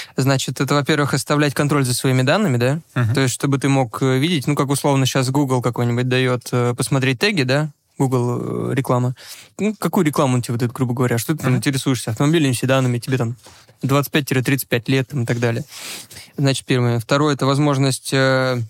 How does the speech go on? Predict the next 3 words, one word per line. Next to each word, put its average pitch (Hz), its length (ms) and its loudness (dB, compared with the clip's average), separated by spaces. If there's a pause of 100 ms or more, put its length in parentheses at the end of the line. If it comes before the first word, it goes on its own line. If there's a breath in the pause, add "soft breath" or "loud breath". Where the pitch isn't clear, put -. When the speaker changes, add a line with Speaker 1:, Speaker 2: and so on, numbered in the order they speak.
(760)
Speaker 1:
скажем 135 340 0
так, 123 320 -2 (960 loud breath)
удаления 151 720 4